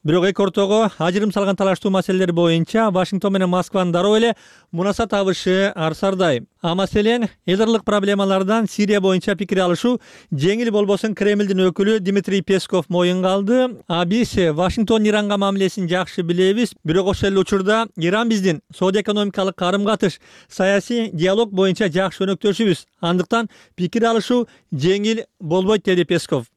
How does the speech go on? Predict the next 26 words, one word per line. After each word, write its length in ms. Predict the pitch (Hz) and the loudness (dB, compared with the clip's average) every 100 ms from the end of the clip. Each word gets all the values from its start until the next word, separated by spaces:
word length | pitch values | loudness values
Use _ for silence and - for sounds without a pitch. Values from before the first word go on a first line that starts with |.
| _ | _
Алсак, 360 | 165 175 202 190 | -4 -2 -2 -4
Сирия 280 | - 196 190 | 0 0 2
маселесинде 580 | 190 196 190 - 196 | 0 0 0 0 0
А 100 | 196 | 0
К 60 | 185 | -2
Шнын 180 | - 190 | -2 -2
азыркы 240 | 185 190 | -2 -2
администрациясы 960 | 180 185 196 180 170 - 175 170 - 233 | -2 -2 -2 -2 -2 0 0 0 0 2
бул 140 | 180 | 2
өлкөдөгү 260 | 190 185 190 | 2 0 0
жарандык 380 | 185 185 180 165 | 0 0 -2 -2
согушта 420 | 185 175 - 220 | 0 0 0 0
Орусия 400 | 196 196 185 196 | 2 2 0 -2
сыяктуу 460 | - 190 - 180 180 | -2 -4 -2 0 2
эле 280 | 208 233 - - - _ | 2 0 -2 -18 -20 _
президент 400 | - 180 202 208 | -2 0 0 0
Башар 300 | 196 185 208 | -2 -2 -4
Асаддын 240 | 214 196 208 | -2 0 0
режимине 340 | 214 220 185 | 2 2 2
жардам 300 | 160 185 214 | 2 0 0
берип 160 | 214 196 | -2 -2
келе 160 | 202 | 0
жаткан 320 | 196 - 185 180 | -2 -2 -2 0
Иран 320 | 185 220 196 | 2 2 2
өз 160 | 208 | 0
күчтөрүн 400 | 202 - 233 233 | -2 -2 0 -2